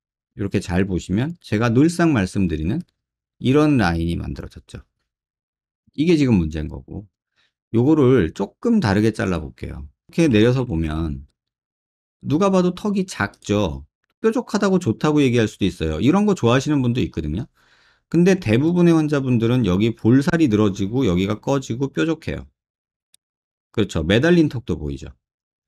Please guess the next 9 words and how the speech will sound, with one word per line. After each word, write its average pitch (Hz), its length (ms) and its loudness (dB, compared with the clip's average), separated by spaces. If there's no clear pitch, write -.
그럼 160 160 0
이 120 200 2
상황이면 117 920 2
대부분의 165 460 4
환자들이 156 560 2
뭘 113 300 4
생각할까요? 101 840 -2
이 101 80 -2
상황이면. 78 600 -2